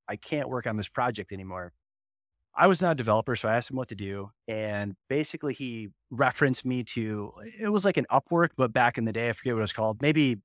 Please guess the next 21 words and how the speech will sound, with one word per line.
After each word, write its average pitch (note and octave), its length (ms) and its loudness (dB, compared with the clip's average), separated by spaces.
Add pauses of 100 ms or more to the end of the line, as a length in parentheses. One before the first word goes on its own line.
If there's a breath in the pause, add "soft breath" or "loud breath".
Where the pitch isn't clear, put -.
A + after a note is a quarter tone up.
(1500)
Elance, E3 560 4
I D3+ 60 4
believe, D3+ 380 2
something D3+ 200 -2
like C3 180 -4
that. B2 260 0 (480)
And A#2+ 360 -2
so C3+ 120 2
I A#2+ 80 6
hired D#3 320 4
this, C#3 220 0
uh, - 20 -4 (460)
team D3+ 420 0 (120)
out B2 120 2
of A2+ 100 0
India C3 320 0
to - 80 -16 (260)
finish B2+ 280 -2
up G#2+ 100 -4
the G#2 80 -10
website. B2+ 520 -2